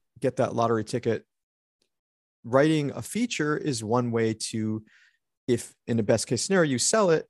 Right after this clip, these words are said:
you're gonna make money and you don't have to necessarily go anywhere because the problem, the, the benefit and the, the drawback to being in the film business is that once they buy it,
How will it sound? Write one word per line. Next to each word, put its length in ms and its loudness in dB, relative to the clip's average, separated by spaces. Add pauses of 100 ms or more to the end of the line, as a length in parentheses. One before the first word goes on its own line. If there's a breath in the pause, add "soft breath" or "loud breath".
you're 140 2
gonna 180 0
make 300 -2
money 460 2 (580 soft breath)
and 420 2
you 80 2
don't 180 2
have 180 2
to 100 -8
necessarily 320 -4
go 240 4
anywhere 340 2
because 640 -2 (520)
the 80 -16 (380)
problem, 420 2
the, 100 -2 (240)
the 60 -6
benefit 420 2
and 180 0
the, 100 -2 (260)
the 140 -4
drawback 480 2
to 60 -12
being 140 -2
in 60 0
the 80 -2
film 180 2
business 260 -4
is 120 -8
that 120 -4
once 200 -4
they 120 -2
buy 300 2
it, 240 2